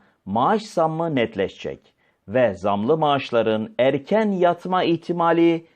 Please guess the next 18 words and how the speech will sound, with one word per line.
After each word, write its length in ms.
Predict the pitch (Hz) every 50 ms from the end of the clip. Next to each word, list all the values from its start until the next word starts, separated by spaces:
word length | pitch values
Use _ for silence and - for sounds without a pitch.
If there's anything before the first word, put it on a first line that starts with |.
| _ _
yüksek 840 | - 117 139 160 156 - - - 165 151 147 147 143 - - 123 113
değerli 420 | 127 135 127 113 107 101 101 107
izleyicilerimiz. 840 | 101 85 90 90 85 78 73 73 78 - - - 64 58 - - _ _ _ _ _ _ _ _ _ -
Ayrıca 600 | 127 175 233 254 226 123 117 110 95 90 87 - -
Kurban 480 | - 117 107 95 101 127 185 226 220
Bayramı 380 | 214 190 170 151 139 127 120 113
öncesi 720 | - 113 117 131 135 123 120 113 - - 95 90 90 - - - - - _ _ -
zamlı 520 | 92 92 98 123 127 135 143 170 214 269
ikramiyeler 840 | 262 240 190 - 180 190 185 180 180 175 170 170 165 165 165 165 156
ödenecek. 800 | - - 110 - 101 90 87 85 80 85 73 69 - - - - _ _ _ _ _ _ -
İşte 640 | 139 143 139 - - - 214 202 101 101 - - -
emekliyi 680 | 123 143 160 170 165 165 165 - - 151 147 139 135 120
rahatlatacak 920 | 127 139 156 160 156 - 151 147 147 156 143 139 147 139 139 139 135 - _ _ _ _ _ _ _
üç 340 | 190 202 202 196 196 - - -
önemli 480 | - 127 131 131 123 120 120 113 110 104
gelişme 760 | 113 127 135 131 120 - - - 110 110 107 107 107 - - -
değerli 360 | 123 127 117 101 98 98 104
izleyicilerimiz. 880 | 101 92 98 92 82 82 82 85 80 76 71 67 60 - - - -